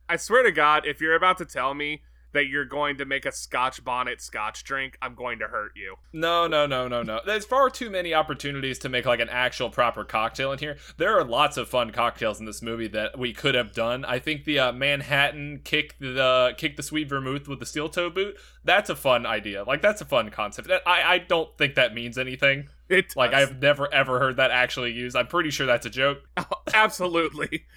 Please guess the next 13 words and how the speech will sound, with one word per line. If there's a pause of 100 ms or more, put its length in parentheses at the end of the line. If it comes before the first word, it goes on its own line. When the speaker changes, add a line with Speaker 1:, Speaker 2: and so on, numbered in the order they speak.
(120)
Speaker 1:
<laughs>
Um,
Speaker 2:
Yeah. (1600)
But
I,
I
did
make
a
cocktail
for
you.
So,